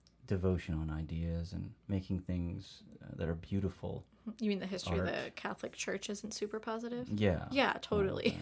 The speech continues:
Speaker 1: that, you know, like
Speaker 2: <laughs> Yeah, you have to, like, it's really tough because obviously you go into any Catholic church or the Vatican, oh my gosh, for example, it's, like, amazingly beautiful,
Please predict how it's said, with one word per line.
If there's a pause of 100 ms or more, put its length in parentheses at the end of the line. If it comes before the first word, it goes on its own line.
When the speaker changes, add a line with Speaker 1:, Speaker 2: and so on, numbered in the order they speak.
Speaker 1:
that,
you
know, (100)
like (200)
Speaker 2:
<laughs>
Yeah,
you
have
to,
like, (580)
it's
really
tough
because
obviously
you
go
into
any
Catholic
church
or
the
Vatican, (100)
oh
my
gosh,
for
example, (440)
it's,
like,
amazingly
beautiful,